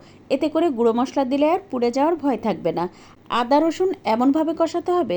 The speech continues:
যেন মশলার কাঁচা গন্ধটা না থাকে। এখন এর মধ্যে দিয়ে দেব স্বাদ মতো লবণ, তার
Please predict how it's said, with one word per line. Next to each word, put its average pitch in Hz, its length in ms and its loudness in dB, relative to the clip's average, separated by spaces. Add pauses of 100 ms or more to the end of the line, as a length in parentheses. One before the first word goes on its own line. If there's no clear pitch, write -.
(120)
যেন 208 120 0 (140)
মশলার 277 400 -4
কাঁচা 208 300 -4
গন্ধটা 233 420 -4 (380)
না 175 160 0
থাকে। 175 320 -6 (640)
এখন 320 200 -2
এর 330 180 4
মধ্যে 320 220 0
দিয়ে 311 180 -2
দেব 302 100 -2 (140)
স্বাদ 247 240 -4
মতো 262 160 -4
লবণ, 269 440 0
তার 196 160 -2